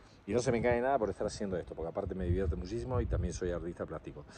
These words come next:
<laughs> Hago, eh, pintura abstracta, hice algunas exposiciones en Argentina en su momento, en Londres, donde viví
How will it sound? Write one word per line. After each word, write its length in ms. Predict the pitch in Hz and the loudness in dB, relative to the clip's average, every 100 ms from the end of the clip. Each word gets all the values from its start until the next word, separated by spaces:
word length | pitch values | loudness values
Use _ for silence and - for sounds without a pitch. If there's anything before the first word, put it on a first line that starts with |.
| - - - 494 - 659 698 | -14 -8 -6 -2 0 6 6
<laughs> 840 | 622 - - - - - - - | 8 4 4 -8 -10 -10 -10 0
Hago, 400 | 104 110 101 98 - | 4 4 4 2 -2
eh, 120 | 104 | -4
pintura 320 | 85 98 120 117 | -4 -2 0 0
abstracta, 640 | - 127 131 - 151 143 | 0 -2 -2 4 6 6
hice 300 | 117 104 107 | 6 2 0
algunas 300 | 98 101 98 | 0 -2 -6
exposiciones 800 | 95 98 98 92 135 135 127 110 | -6 -6 -6 2 6 8 6 2
en 80 | 98 | -2
Argentina 600 | 95 95 98 131 123 120 | -4 -2 -2 2 2 4
en 60 | 110 | 2
su 120 | 95 | -2
momento, 680 | 101 107 123 127 117 117 113 | -6 -2 0 0 0 -4 -4
en 200 | 92 98 | -6 0
Londres, 440 | 139 143 139 127 113 | 2 2 2 0 0
donde 300 | 90 90 90 | -2 -4 -6
viví 320 | 92 110 | -6 -6